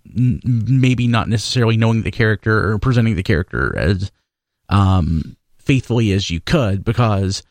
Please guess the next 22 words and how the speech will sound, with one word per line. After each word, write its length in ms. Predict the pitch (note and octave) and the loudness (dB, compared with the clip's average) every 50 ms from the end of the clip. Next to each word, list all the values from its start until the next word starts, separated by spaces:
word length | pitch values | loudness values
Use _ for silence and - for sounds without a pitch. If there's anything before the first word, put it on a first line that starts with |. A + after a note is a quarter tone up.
| _ _ _ _ _ _ _ _ _ | _ _ _ _ _ _ _ _ _
the 80 | - C3 | -2 0
setting 440 | - - C#3+ C3 B2+ A#2+ A2+ A2+ A2+ | 0 2 0 0 0 0 0 -2 -2
sort 180 | - C#3 B2 | 0 -2 -2
of 60 | A#2 G#2+ | 0 0
distorts 520 | A#2+ A2 - - - C#3 A#2+ G#2 F2+ - | -2 -2 -2 -2 0 0 0 0 0 -2
everything 480 | A2 D#2+ G2 G#2 - G#2 F2+ F2+ F2 - | -2 -2 -2 -2 0 0 0 -2 -2 -2
a 140 | B1+ D2 | -4 -2
little 240 | F2+ B2 A#2 A2 G#2 | 0 2 2 2 2
bit 160 | F2 F2+ F2+ | 0 0 0
anyway. 460 | F#2+ G#2 G#2+ G#2+ G2+ G2+ D#2+ - D#2 - | 0 2 2 2 2 0 0 -2 -4 -2
So 220 | - - D3 C3+ | 0 0 0 2
yeah, 280 | D#3 F3+ G#3+ D#3 G2+ G2 | 2 2 0 0 0 0
I 140 | A#2 C#3 | 0 0
did. 340 | D3+ C#3 E3+ D3+ A2+ D#2 - | 2 2 0 0 -2 -2 -4
I 140 | - G#2 C3 | -2 -2 -2
felt 260 | - - C#3 B2 C3 | 0 0 -2 -2 0
it, 120 | A#2+ - - | -2 -4 -2
I 140 | - B2 B2 | -4 -4 -4
felt 280 | - - A2 G#2+ G#2 - | -2 -2 -4 -4 -2 -2
that 240 | A2 F#2 D#2+ C2+ - _ | -2 -2 -2 -2 -4 _
it 140 | D2+ D#2+ E2 | -4 -2 -2
was 300 | E2+ G2+ F#2+ F2+ - | 0 0 -2 -2 -4